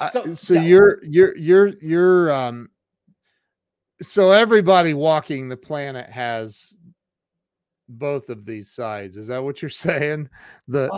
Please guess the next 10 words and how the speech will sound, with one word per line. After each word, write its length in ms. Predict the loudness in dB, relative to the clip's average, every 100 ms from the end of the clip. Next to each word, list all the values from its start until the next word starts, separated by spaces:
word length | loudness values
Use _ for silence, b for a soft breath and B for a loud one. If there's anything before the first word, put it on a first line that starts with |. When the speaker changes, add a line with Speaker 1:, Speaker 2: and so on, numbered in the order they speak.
| -2
Speaker 1:
the 80 | 0
Speaker 2:
Oh, 60 |
Speaker 1:
loving, 400 | 2 2 2 0
Speaker 2:
yes. 240 | 0 0 0
Speaker 1:
protecting, 1000 | -2 0 0 0 -4 _ -6 -6 -8 -8
and 220 | -8 -6
the, 260 | -4 -4 -4
and 260 | -4 -4 -6
the, 300 | -6 -6 -8
the, 360 | -8 -6 -6